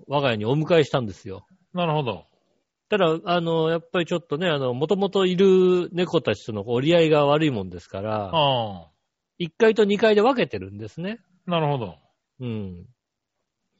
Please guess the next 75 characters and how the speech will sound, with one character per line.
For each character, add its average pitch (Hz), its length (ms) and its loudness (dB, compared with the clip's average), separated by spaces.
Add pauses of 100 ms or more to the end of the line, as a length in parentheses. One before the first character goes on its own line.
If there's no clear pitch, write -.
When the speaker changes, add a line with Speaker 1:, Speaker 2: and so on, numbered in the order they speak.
Speaker 1:
で、 143 720 0
我 180 120 -2
が 208 160 -2
家 185 80 -2
に 151 140 -6
来 - 60 -20
て 147 100 -10
三 151 260 -8
ヶ 175 120 -6
月 180 640 -6
ぐ 202 80 -2
ら 196 80 0
い 151 60 -2
経 196 100 -4
っ 202 40 -16
た 180 120 -4
ん 151 40 -6
で 135 80 -10
す - 100 -20
か 143 100 -8
ね、 151 100 -6
そ 147 100 -8
の 135 100 -4
白 156 240 0
い 135 40 0
猫 120 240 -6
が 107 100 -4
で 101 100 -8
す 113 160 -18
ね。 117 100 -6
Speaker 2:
う - 40 -4
ん。 123 320 -2 (460)
Speaker 1:
ち 370 100 0
ょ - 40 4
っ - 20 0 (100)
と 175 120 4
慣 170 140 4
れ 202 100 4
て 135 100 -6
き 113 100 -6
ま 101 120 -6
し - 80 -18
て 104 80 -12
ね。 165 280 -12 (180)
Speaker 2:
お 147 500 2
ー。 - 20 -12 (520)
Speaker 1:
で、 180 260 0
思 320 240 4
っ - 20 2
て - 220 0
た 254 100 2
よ 240 140 4
り 214 120 2
ね、 139 580 2
子 - 160 0
供 214 200 6
の 220 120 4
猫 214 160 4
だ 151 80 6
っ - 80 0
た 123 100 -2
み 110 100 -4
た 104 120 -2
い 98 80 -2
で、 107 540 -2
Speaker 2:
う 165 40 -2
ん。 131 440 -2
Speaker 1:
こ 143 280 -8
う、 - 20 -2
お - 20 -2
も 262 140 0
ち 349 100 0
ゃ 214 60 2
と 156 140 -2
か、 107 440 -4